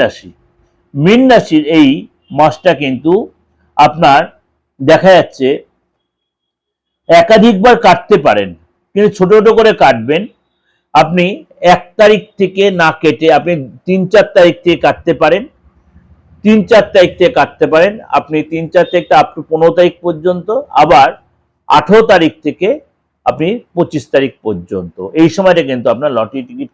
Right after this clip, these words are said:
কেটে ভাগ্যের স্বাদ পাওয়ার যথেষ্ট ভালো সময়, সুতরাং এটা কিন্তু আপনি কাজে লাগাতে পারেন। বারো রাশি নিয়ে আমি বললাম আপনাদের কাছে, অবশ্যই আমি কাউকে লটারি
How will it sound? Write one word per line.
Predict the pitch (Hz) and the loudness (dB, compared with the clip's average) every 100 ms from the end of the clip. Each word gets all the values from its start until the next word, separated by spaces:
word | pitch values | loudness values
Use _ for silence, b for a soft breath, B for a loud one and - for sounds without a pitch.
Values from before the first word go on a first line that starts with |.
| 120 | -10
কেটে | 110 160 190 247 _ _ _ - | -8 -6 -8 -8 _ _ _ -6
ভাগ্যের | 110 123 110 156 165 | 0 0 0 -2 -2
স্বাদ | - 123 120 _ - | 0 0 0 _ -2
পাওয়ার | 123 160 196 151 135 | 2 4 2 0 -2
যথেষ্ট | 131 190 180 - 160 117 | 0 -2 -4 -4 -4 -2
ভালো | 123 131 | -2 -4
সময়, | 151 175 190 | -4 -4 -6
সুতরাং | 135 131 120 | -10 -12 -12
এটা | 107 | -12
কিন্তু | 123 143 | -12 -12
আপনি | 165 - | -10 -10
কাজে | 104 95 | -8 -6
লাগাতে | 92 - 143 - | -8 -8 -12 -8
পারেন। | 92 95 90 _ _ _ _ _ _ _ _ _ _ _ _ _ _ - | -8 -8 -12 _ _ _ _ _ _ _ _ _ _ _ _ _ _ -12
বারো | 135 165 220 | 0 2 4
রাশি | 240 254 | 2 2
নিয়ে | 262 254 | 2 2
আমি | 220 165 | 2 4
বললাম | 190 196 165 | 4 4 2
আপনাদের | - 151 131 | 0 -2 -2
কাছে, | 123 - 180 - 127 | -4 -6 -12 -4 -2
অবশ্যই | 156 202 214 196 | 0 -2 -2 -4
আমি | 165 | -2
কাউকে | 151 160 139 | -2 -2 -4
লটারি | 127 | -4